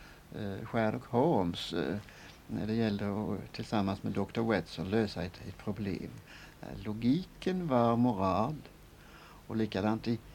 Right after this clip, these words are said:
i frågan om, eh, Jules, om, om Verne, det var det att, eh, teknikens möjlighet, ifall man inte överskred den där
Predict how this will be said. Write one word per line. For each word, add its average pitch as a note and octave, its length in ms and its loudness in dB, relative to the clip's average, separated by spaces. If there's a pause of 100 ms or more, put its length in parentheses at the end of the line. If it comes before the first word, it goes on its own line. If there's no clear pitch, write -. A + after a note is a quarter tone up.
(140)
i A#2+ 100 -8
frågan G#2 380 4
om, G2+ 120 2 (720)
eh, - 80 -6 (200)
Jules, G2+ 200 2 (180)
om, G2+ 360 2
om G2+ 220 2
Verne, D#3+ 320 6
det A#2+ 160 4
var A2 240 6
det G#2+ 180 4 (720)
att, - 320 -4
eh, G#2 80 -6
teknikens A#2+ 760 0
möjlighet, B2+ 760 4
ifall G#2 240 0
man G#2 160 4
inte G2+ 160 0
överskred B2 560 2
den E3 180 2
där G#2 220 6